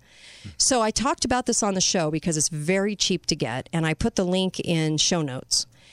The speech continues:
for you, uh, the link I used to get it. I don't make a dime off this or anything. I'm just telling you because I care about you guys.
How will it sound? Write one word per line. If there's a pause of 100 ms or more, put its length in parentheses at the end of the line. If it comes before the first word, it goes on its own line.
(120)
for
you,
uh,
the
link
I
used
to
get
it.
I
don't
make
a
dime
off
this
or
anything.
I'm
just
telling
you
because
I
care
about
you
guys.